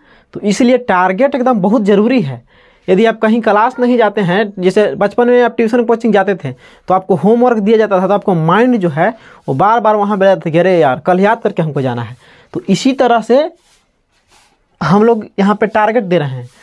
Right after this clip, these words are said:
ताकि आप लोग याद करके आइए। और इससे उन लोगों को ज़्यादातर फ़ायदा होगा जैसे देहात एरिया में रहते हैं और उनके यहाँ क्लब नहीं चलता है, ग्रुपिंग नहीं चलता है,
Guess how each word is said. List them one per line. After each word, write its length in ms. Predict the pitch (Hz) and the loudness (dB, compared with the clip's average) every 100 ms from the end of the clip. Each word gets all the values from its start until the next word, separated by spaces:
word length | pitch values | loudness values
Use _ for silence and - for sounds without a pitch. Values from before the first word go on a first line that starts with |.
| _ | _
ताकि 180 | 165 160 | -6 0
आप 160 | 190 196 | 0 0
लोग 140 | 202 | 0
याद 220 | 208 220 | 2 2
करके 220 | 220 202 214 | -2 -2 0
आइए। 320 | 202 226 262 _ _ _ _ _ _ _ _ _ - | 0 -2 -6 _ _ _ _ _ _ _ _ _ -2
और 120 | 185 | 0
इससे 200 | 208 262 | 0 -2
उन 200 | - 240 | 0 0
लोगों 180 | 254 254 | 2 2
को 100 | 240 | 2
ज़्यादातर 320 | 226 233 240 | 2 2 0
फ़ायदा 240 | 208 220 | 0 0
होगा 280 | 185 175 202 220 _ _ _ 165 | 0 0 -2 -4 _ _ _ -2
जैसे 300 | 180 214 202 | 2 4 2
देहात 400 | 180 185 214 220 | 2 0 0 0
एरिया 200 | 208 214 | 0 2
में 80 | |
रहते 240 | 202 196 196 | 0 0 0
हैं 160 | 208 - _ _ _ _ _ _ _ _ _ - - | -2 -6 _ _ _ _ _ _ _ _ _ -12 -2
और 100 | 185 | 2
उनके 200 | 208 214 | 2 2
यहाँ 340 | 208 214 208 | 2 2 0
क्लब 380 | 190 - 226 214 | -2 0 0 2
नहीं 140 | 226 | 0
चलता 320 | 214 196 185 180 | 2 0 0 0
है, 300 | 202 220 165 | 0 -2 0
ग्रुपिंग 320 | 196 214 220 | -2 0 0
नहीं 160 | 208 | 0
चलता 260 | 196 170 170 | 0 0 -2
है, 200 | 165 254 | -4 -10